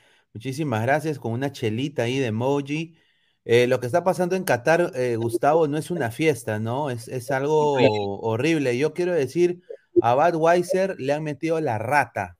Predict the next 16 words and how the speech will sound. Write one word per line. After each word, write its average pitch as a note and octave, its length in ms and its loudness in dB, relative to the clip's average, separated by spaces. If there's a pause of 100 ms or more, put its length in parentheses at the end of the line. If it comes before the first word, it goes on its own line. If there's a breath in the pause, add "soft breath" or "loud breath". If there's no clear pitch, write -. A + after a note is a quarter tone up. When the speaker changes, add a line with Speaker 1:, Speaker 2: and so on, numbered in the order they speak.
(160)
Speaker 1:
Empecemos D#3 560 -4
con E3+ 160 -8
esa F3+ 200 -6
noticia, A#2+ 580 -6 (520)
porque B2 400 -2
yo C#3 60 0
Speaker 2:
Sí. C3+ 120 -4
Speaker 1:
creo E3 180 2
que D3 320 2
es D#3 100 0
ladra E3 280 0
el D#3+ 80 -4
mundial C#3+ 520 -2
y C3+ 60 -6
ya D#3 100 -2
después D#3+ 320 -4